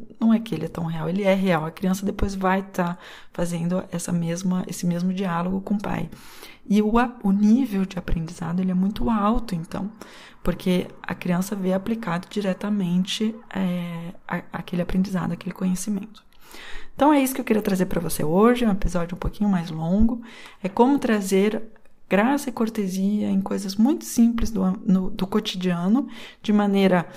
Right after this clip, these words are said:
espontânea, motivada e, sobretudo, muito, muito eficiente. Espero que você gostou do episódio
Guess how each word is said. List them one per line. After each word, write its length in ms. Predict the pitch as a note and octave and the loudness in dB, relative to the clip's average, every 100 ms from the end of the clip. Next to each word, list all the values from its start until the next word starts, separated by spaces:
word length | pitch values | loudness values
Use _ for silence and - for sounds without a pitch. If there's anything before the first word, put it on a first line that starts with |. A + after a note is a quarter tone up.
| - - | -20 -18
espontânea, 880 | - A3 A3+ G#3+ G#3+ G#3+ A#3 A#3+ A3+ | 0 2 4 2 4 6 6 6 6
motivada 920 | G#3 G3 - E3+ E3+ F#3 G3+ G3 G3+ G3+ - | 4 2 -2 -2 0 2 2 0 -4 -6 0
e, 400 | G#3 A3 A3+ - | 4 4 0 -8
sobretudo, 920 | - - G#3+ A3+ A3+ F3+ F3 F3+ F#3 - | -12 -4 0 0 -2 -4 -4 -2 -4 -2
muito, 800 | G3 G3 G3 G3 G3+ G#3 - G#3+ G#3+ | 0 2 2 0 0 0 -2 -4 -2
muito 380 | F3+ E3 F3+ - | -2 -2 -10 -8
eficiente. 760 | F3 - - - - - - - - - - - - | -8 -8 -10 -10 -10 -12 -12 -16 -14 -14 -14 -16 -10
Espero 300 | F#3+ G#3+ A#3+ | -2 4 4
que 100 | A#3 | 4
você 180 | A3 A3 | 0 0
gostou 280 | G3 F#3+ F3+ | 0 -2 -4
do 60 | |
episódio 800 | F3 G3 F#3 G3+ B3 C4 - D4+ | -6 -4 0 2 2 2 0 -2